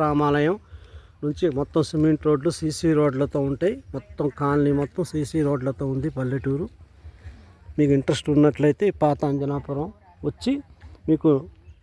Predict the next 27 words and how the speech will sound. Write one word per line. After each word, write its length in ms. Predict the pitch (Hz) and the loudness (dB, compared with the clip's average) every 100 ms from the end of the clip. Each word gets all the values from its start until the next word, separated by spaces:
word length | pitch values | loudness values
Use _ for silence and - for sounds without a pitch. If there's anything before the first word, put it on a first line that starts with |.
| 156 | 2
ఉండాలి 300 | 165 170 165 | 6 8 6
అనుకుంటే, 300 | 156 143 160 165 | 2 0 0 0
ఇల్లు 140 | 156 151 | 2 2
కట్టుకొని 340 | 147 - 151 139 | 0 -2 -2 0
ఉండాలి 260 | 139 147 143 | 2 2 0
అనుకుంటే 340 | 131 143 131 208 | -2 -6 -4 -4
స్థలాలు 420 | - 156 151 151 135 | 0 4 4 4 2
ఉన్నాయి. 200 | 147 143 | 2 2
ఇళ్ల 80 | 139 - | 0 -2
స్థలాలు 300 | 160 147 139 | 0 0 2
అమ్మకానికి 580 | 143 143 147 147 151 131 - | 0 -2 -2 0 0 -2 -4
సిద్ధంగా 440 | 123 143 143 139 131 | -2 0 0 0 0
ఉన్నాయి. 200 | 143 226 - - - - - - - _ - - 151 | -2 -2 -6 -20 -20 -20 -20 -20 -20 _ -20 -8 -6
వచ్చి 180 | - 185 170 | -2 4 6
మీరు 180 | 170 220 - | 6 4 0
సందర్శించవచ్చు. 720 | 151 156 139 160 151 156 - 208 | 2 2 0 -4 -4 -6 -4 0
నెంబర్ 220 | 156 147 147 | 2 2 2
కూడా 120 | 147 143 | 2 2
పెడతా, 220 | 143 - 190 | 2 2 0
నెంబర్కి 320 | 151 139 160 175 | 0 0 -4 -4
కాంటాక్ట్ 420 | 147 135 139 - 123 | -4 -2 -6 -8 -8
అవ్వండి. 280 | 110 120 - - | -8 -10 -14 -2
ఓకే 120 | - 180 | 4 4
ఫ్రెండ్స్, 260 | 190 214 - - - - - - - - - - - - - - - | 4 0 -6 -20 -20 -20 -20 -20 -20 -20 -20 -20 -20 -20 -20 -12 2
ఇలాగ 200 | 151 151 - | 4 4 4
పల్లెటూరు 440 | 147 165 156 160 147 147 | 4 4 4 2 2 2
వీడియోలు 340 | 147 151 | 4 4